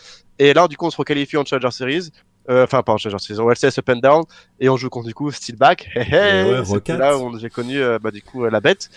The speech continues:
Speaker 1: Et, euh, et d'ailleurs, il m'a saoulé de ouf, Sub-Zero, parce que s'il y a bien une raison pourquoi ils ont gagné, c'était grâce à lui. Et c'était deux trois.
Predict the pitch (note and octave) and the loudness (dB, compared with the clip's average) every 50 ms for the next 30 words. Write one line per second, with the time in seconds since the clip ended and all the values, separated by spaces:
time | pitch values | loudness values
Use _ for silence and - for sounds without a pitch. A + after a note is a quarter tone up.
0 | - - - - - _ _ - C3 B2+ B2 A#2+ A#2 A#2 A#2 A#2+ A#2+ A#2+ A#2+ B2+ | -20 -20 -20 -20 -20 _ _ 0 2 4 6 6 6 6 6 4 4 4 4 4
1 | C#3 C3+ B2 A2 A2 G#2 - - - - - C3+ C3 B2 A#2+ A#2 A2+ A#2+ B2+ B2 | 4 2 2 0 -4 -6 -6 -10 -16 -16 -12 -8 -6 -6 -6 -4 -4 -4 -6 -6
2 | - - B2 A2+ A2 A#2+ B2 A#2+ - G#2+ - - A#2 - - C3 A2+ B2+ B2+ A#2+ | -8 -10 -10 -6 -4 -4 -4 -4 -6 -10 -12 -12 -12 -6 -4 -2 0 0 0 0
3 | A#2+ B2 A#2+ B2 - A#2 - - C3 B2 A#2+ B2+ A#2+ B2+ B2 B2+ C#3 C3+ - B2+ | 0 -2 -4 -6 -6 -6 -2 -2 0 0 0 0 0 0 0 0 -2 -2 -2 -6
4 | - _ A#2 A#2 A#2 A2+ A2+ A2+ G2+ - C#3 C#3 - - C3+ B2+ C3 D3+ E3+ - | -6 _ -2 -2 0 -2 -2 -4 -2 0 0 0 2 0 0 0 0 -2 -2 -4
5 | - - - - - - - - A#2+ - B2+ A#2 - C#3+ C3 A#2 D#3 E3+ - - | -8 -18 -20 -20 -20 -10 -6 -6 -4 -4 -4 -4 -2 -2 -2 0 0 0 0 2
6 | - E3 F3 F#3+ - | 4 4 4 4 2